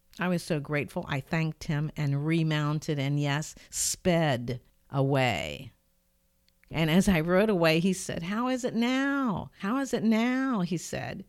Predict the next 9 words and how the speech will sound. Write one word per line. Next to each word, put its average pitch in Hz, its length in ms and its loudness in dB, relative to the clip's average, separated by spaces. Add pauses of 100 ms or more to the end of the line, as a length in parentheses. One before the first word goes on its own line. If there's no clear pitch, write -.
(460)
I 160 80 -4
turned 165 580 -4
back 151 340 -4
and 151 140 -4
shouted, 147 500 -4
"I'm 285 240 0
half 254 480 -4
my 269 480 0
age." 262 840 -2